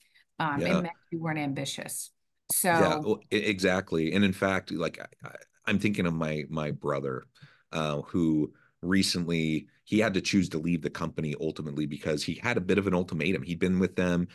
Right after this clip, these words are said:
Speaker 2: he progressed, he'd gotten to a level where he was comfortable, where he was excelling, where he was working well with those around him. And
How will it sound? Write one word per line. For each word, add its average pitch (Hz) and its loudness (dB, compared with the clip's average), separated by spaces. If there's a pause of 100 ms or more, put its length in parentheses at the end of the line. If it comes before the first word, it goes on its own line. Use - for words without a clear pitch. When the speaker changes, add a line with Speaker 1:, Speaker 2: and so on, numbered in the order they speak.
(160)
Speaker 2:
he 104 -2
progressed, 85 0
he'd 98 -2
gotten 110 0
to 98 2
a - 2
level 85 2
where 82 2
he 85 -4
was 85 0
comfortable, 87 0 (260)
where 80 -2
he 78 -4
was 76 -2
excelling, 82 0 (280)
where 80 2
he - -6
was 78 -2
working 87 0
well 78 0
with 76 -4
those 76 0
around 76 -4
him. 73 -6 (640)
And 90 -2